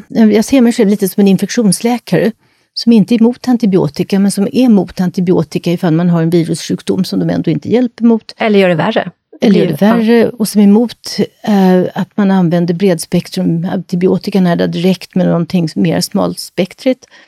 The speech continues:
Speaker 1: Som är emot att man står på antibiotika i tjugo år när det hade räckt med kanske tio dagar. Så att,
Speaker 2: Mm, det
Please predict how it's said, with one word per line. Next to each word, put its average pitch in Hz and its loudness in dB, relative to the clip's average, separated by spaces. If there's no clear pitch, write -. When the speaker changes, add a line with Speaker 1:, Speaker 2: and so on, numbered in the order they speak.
Speaker 1:
Som - 0
är - 6
emot 208 2
att 202 0
man 190 2
står 180 -2
på 190 -4
antibiotika 175 -2
i 165 0
tjugo 165 -4
år 202 0
när 196 -2
det - -4
hade 170 0
räckt 165 -6
med 170 -2
kanske 170 -6
tio 165 -2
dagar. 165 -4
Så - -6
att, - -4
Speaker 2:
Mm, 180 -2
det 208 2